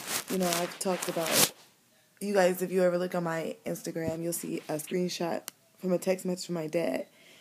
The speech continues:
and you'll see a conversation with my sister from my dad's side. We don't, we have different moms.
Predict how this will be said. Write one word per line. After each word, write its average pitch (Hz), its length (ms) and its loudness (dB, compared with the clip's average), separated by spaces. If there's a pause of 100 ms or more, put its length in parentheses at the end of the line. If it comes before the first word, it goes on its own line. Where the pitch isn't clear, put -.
(100)
and 175 80 0
you'll 180 80 4
see 180 140 0
a 170 60 2
conversation 175 680 -2
with 165 140 -4
my 165 300 0
sister 185 440 -2
from 170 220 0
my 165 160 0
dad's 170 420 0
side. - 300 -4
We 180 80 2
don't, 185 100 -4
we 196 120 4
have 175 100 2
different 165 220 -2
moms. 165 520 -4